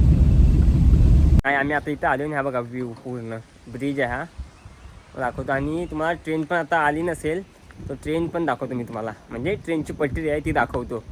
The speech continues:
आणि हा तुम्हाला लक्षात असेल I think, असं मला वाटतंय, कारण आपण रील्समध्ये टाकला होता बघा माझे गावमध्ये, त्याच्यामध्ये हे आहे. अरविंद मागून येते, हे बघा, मला दाखवतो एक बॅक साईडच्या कॅमेऱ्यातून.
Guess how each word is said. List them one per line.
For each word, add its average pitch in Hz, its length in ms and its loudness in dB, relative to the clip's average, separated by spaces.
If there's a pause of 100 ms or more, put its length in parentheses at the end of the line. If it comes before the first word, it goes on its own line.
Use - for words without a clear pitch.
(280)
आणि 143 180 -2
हा 147 120 0
तुम्हाला 170 360 -2
लक्षात 170 320 -4
असेल 160 180 -6
I 143 100 0
think, 156 180 -4
असं 147 100 -4
मला 143 180 -2
वाटतंय, 147 440 -2 (360)
कारण 139 180 -2
आपण 160 280 -4
रील्समध्ये 170 340 -4
टाकला 165 280 -2
होता 165 140 -2
बघा 123 240 -2 (680)
माझे 135 300 0
गावमध्ये, 139 520 -2 (540)
त्याच्यामध्ये 156 360 -4
हे 170 80 2
आहे. 139 320 0 (1700)
अरविंद 131 200 -6
मागून 135 180 -4
येते, 139 240 -6
हे 160 160 -10
बघा, 120 140 -6
मला 131 120 -6
दाखवतो 117 340 -8
एक 117 220 -10
बॅक 107 160 -10
साईडच्या 113 240 -10
कॅमेऱ्यातून. 107 320 -12